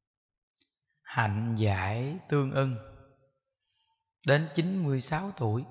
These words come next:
Ngài theo đạo xước thiền sư giảng kinh, quán vô lượng thọ, lại được xem hai quyển An Lạc Tập. Mới phát tâm niệm Phật,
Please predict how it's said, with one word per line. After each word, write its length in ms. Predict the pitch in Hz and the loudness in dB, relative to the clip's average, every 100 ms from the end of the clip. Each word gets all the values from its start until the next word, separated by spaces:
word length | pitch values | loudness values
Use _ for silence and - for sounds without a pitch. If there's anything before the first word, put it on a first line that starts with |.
| - - - _ _ _ _ _ _ _ - | -14 -20 -20 _ _ _ _ _ _ _ -4
Ngài 300 | 123 113 107 | 2 4 4
theo 420 | 110 127 127 123 | 2 2 2 0
đạo 340 | 123 104 104 | 0 2 2
xước 340 | 113 - 170 190 - - | 0 0 0 0 -6 -8
thiền 320 | 120 110 107 | -2 0 0
sư 440 | 104 - 135 127 120 110 | -2 0 0 0 -2 -2
giảng 220 | 110 135 - | -2 -6 -4
kinh, 300 | 143 127 120 - - _ _ _ _ _ _ _ - | -2 -2 -6 -10 -20 _ _ _ _ _ _ _ 0
quán 580 | 135 139 156 175 170 143 | 4 6 4 -2 -2 2
vô 320 | 139 135 135 | 2 2 0
lượng 340 | 113 110 117 | 2 2 0
thọ, 360 | 120 101 92 107 - - - _ _ _ _ _ _ _ _ _ | -2 -4 -4 -8 -12 -20 -20 _ _ _ _ _ _ _ _ _
lại 280 | 127 117 120 | 6 6 8
được 220 | 120 117 | 4 2
xem 380 | - 139 135 131 | 0 0 0 0
hai 340 | 131 139 131 110 | 2 2 2 4
quyển 420 | 107 107 135 - - - | 4 4 0 -6 -12 -8
An 460 | - 147 143 135 127 | -2 0 0 0 0
Lạc 220 | 113 101 - | 0 -2 -4
Tập. 120 | 110 - - - - _ _ _ _ _ _ _ _ _ _ _ _ - | -6 -6 -12 -20 -20 _ _ _ _ _ _ _ _ _ _ _ _ 0
Mới 280 | 143 160 | 4 4
phát 320 | 170 170 175 - | 2 -4 -4 0
tâm 280 | 131 127 | 0 2
niệm 300 | 113 110 107 | 2 4 2
Phật, 220 | 123 110 | -2 -6